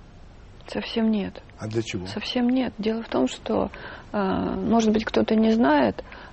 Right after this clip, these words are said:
Speaker 1: а, это и раньше должно было быть так, и при других министрах. А, дело в том, что у нас существует в Российской Федерации глобальная система реагирования в чрезвычайных ситуациях.
Speaker 2: Так.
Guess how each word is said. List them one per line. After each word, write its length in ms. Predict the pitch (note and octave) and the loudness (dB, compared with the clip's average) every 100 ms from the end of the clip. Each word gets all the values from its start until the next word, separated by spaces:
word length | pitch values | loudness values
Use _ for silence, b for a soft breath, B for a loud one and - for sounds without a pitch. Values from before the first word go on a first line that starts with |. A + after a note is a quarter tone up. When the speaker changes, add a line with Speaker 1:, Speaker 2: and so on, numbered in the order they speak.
| - | -6
Speaker 1:
а, 460 | F#3+ F3+ D#3 D3+ - - - | -2 -2 -2 -4 -8 -8 0
это 240 | G#3 A3 | 2 4
и 100 | G#3+ | 6
раньше 380 | A3 D4+ F#4 B3 | 6 6 6 4
должно 360 | A3+ A3 A#3 | 4 4 6
было 220 | G#3+ G3+ G#3+ | 6 6 6
быть 220 | G3 G#3+ - | 6 4 2
так, 320 | E3 D3 - - - - - | -2 -2 -4 -14 -20 -12 0
и 200 | F3 - - - | 0 0 -6 -6
при 120 | - G#3+ | 2 4
других 420 | G#3+ A#3 D#4+ D4 | 6 8 6 6
министрах. 640 | B3 F#3+ - - - - - B B B - | 2 2 -2 -6 -10 -10 -16 B B B -6
А, 240 | E3 F3 | -2 0
дело 240 | G#3 A3 | 2 2
в 60 | A3 | 2
том, 220 | - C#4+ | 2 4
что 260 | D4 - A3 | 2 0 0
у 80 | G#3 | 2
нас 240 | G#3+ A3+ | 2 2
существует 960 | - B3+ - - A3 - A#3 A#3 A3 - - | -2 -10 -4 -2 -2 2 6 6 4 -4 -2
в 40 | |
Российской 460 | G#3 G#3 G#3 - G#3 | 0 2 -2 0 0
Федерации 540 | G#3 A3 B3 - G3+ | 2 2 2 2 4
глобальная 680 | F#3 G#3+ G#3 G#3 F#3 F#3+ G#3+ | 6 6 6 4 4 0 -2
система 560 | - - - C4 A#3+ | -4 -4 2 6 6
реагирования 640 | G#3 G3+ G3 A3+ G#3 G3 F#3+ | 6 4 6 4 4 2 0
в 40 | |
чрезвычайных 760 | - G#3 G3 G3 - G3+ G3 | 0 0 0 0 0 2 0
ситуациях. 720 | - - A3 F#3 D#3+ G2 A#2+ | -2 -4 0 2 4 4 2
Speaker 2:
Так. 60 | - | -4